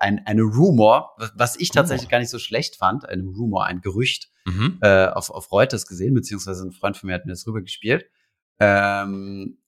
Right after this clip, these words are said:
Speaker 1: woran man eigentlich ganz gut sehen kann, wie im M and A-Bereich die Presse manchmal so ein bisschen benutzt wird. Also zumindest lese ich das raus. Ähm, worum
Speaker 2: Böse.
Speaker 1: geht's? Es geht darum, dass, äh, äh, Springer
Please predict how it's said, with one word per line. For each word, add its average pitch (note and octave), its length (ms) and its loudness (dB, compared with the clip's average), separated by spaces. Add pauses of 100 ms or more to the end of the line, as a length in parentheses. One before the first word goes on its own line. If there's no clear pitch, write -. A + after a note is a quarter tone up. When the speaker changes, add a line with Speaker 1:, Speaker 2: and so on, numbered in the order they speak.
Speaker 1:
woran G#2+ 420 4
man C#3 140 4
eigentlich C#3+ 400 -6
ganz B2+ 260 2
gut A2+ 180 -2
sehen A#2+ 280 2
kann, A2 240 -2
wie G#2+ 200 -6
im G#2 320 -8
M G#2 140 -4
and G#2 180 0
A-Bereich A#2 640 2
die G#2 100 -12
Presse C3+ 400 -2
manchmal C3+ 760 2
so A2+ 160 -4
ein G2+ 260 -4
bisschen C3 440 -4
benutzt G#2+ 600 -8
wird. E2+ 320 -8
Also G2 160 -8
zumindest A#2+ 360 0
lese A2 240 0
ich G#2+ 120 -10
das - 200 -14
raus. D2+ 360 -4 (500)
Ähm, G#2 260 0
worum A#2 200 0
Speaker 2:
Böse. F#2 180 -4
Speaker 1:
geht's? - 140 -6
Es - 120 -18
geht B2 200 -6
darum, B2 440 -2
dass, A2 300 -4
äh, G2 400 -2 (180)
äh, F#2+ 220 -8 (120)
Springer D3 640 2